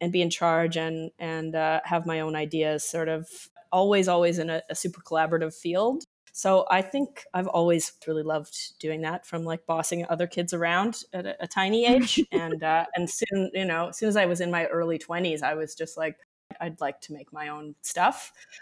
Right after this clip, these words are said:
Speaker 2: Yeah.
Speaker 1: I moved to Toronto, uh, in two thousand seven to do an M F A at,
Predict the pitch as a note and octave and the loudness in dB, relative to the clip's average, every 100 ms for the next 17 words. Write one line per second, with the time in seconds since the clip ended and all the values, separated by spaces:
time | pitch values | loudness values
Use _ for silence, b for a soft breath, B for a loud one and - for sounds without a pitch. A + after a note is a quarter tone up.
0 | E3 C#3+ B2+ D#3+ D3 A#2 - _ B B | -12 -10 -6 -6 -6 -10 -14 _ B B
1 | - G3 G#3 G#3 G#3+ - G3+ G3 F#3+ F#3+ | -4 -2 -2 -4 -10 -6 -4 0 2 2
2 | F#3 F3+ - F#3+ F#3 F3+ F3+ - - F#3+ | 0 -4 -2 0 2 2 0 -4 -8 -8
3 | G3+ G3+ G3 F3+ - F3 G#3+ C4 D4 - | -4 -4 -2 -4 -4 -4 -2 -2 -4 -6
4 | G3+ F#3+ F3+ F3+ F3 F3+ F3+ F3+ | -4 -2 -2 -2 0 2 4 2